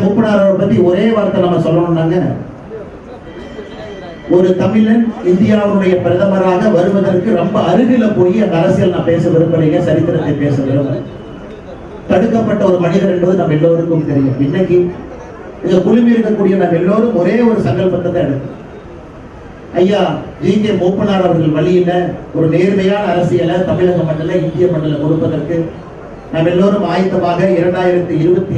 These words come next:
ஆறுல தமிழகத்தில் நிச்சயமாக ஒரு மாற்றம் வேண்டும் என்று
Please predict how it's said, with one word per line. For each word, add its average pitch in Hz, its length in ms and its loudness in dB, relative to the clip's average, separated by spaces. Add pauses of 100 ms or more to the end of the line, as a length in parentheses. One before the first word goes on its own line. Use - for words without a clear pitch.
(140)
ஆறுல 180 260 0 (1000)
தமிழகத்தில் 208 520 2
நிச்சயமாக 208 560 0
ஒரு 196 140 2
மாற்றம் 180 360 0
வேண்டும் 190 300 2
என்று 240 140 0